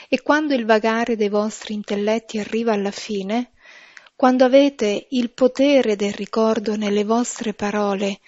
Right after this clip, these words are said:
e rimanete nella felicità infinita, quando le scene del vostro mondo dell'età dell'oro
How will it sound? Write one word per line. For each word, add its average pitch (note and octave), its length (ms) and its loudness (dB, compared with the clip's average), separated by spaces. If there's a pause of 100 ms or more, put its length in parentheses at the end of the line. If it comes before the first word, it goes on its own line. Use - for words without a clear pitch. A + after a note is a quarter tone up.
(280)
e B3+ 160 4
rimanete A#3+ 680 -2
nella A3 380 -4
felicità G#3 640 -10
infinita, G3+ 880 -8 (800)
quando A3 320 0
le G#3+ 140 2
scene B3+ 500 4
del G3+ 220 -4
vostro G#3 400 -4
mondo G#3 580 -2
dell'età A3+ 600 -2
dell'oro G#3 720 0